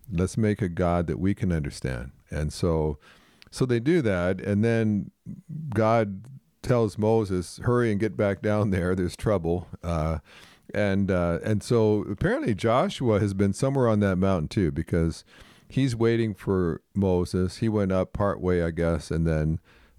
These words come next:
uh, Moses went on beyond him. So, so Joshua has been on this mountain for forty days as well, I guess, and which, uh, fortunately for him, means he doesn't get all the golden calf incident, uh, put on his account in his rec-, in his personnel file.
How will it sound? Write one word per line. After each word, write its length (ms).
uh, 260
Moses 440
went 200
on 180
beyond 360
him. 180
So, 280
so 160
Joshua 520
has 100
been 180
on 120
this 200
mountain 280
for 140
forty 320
days 280
as 140
well, 240
I 60
guess, 360
and 160
which, 280
uh, 140
fortunately 420
for 160
him, 260
means 240
he 80
doesn't 340
get 260
all 220
the 260
golden 440
calf 500
incident, 680
uh, 180
put 200
on 140
his 220
account 520
in 80
his 280
rec-, 240
in 160
his 180
personnel 560
file. 460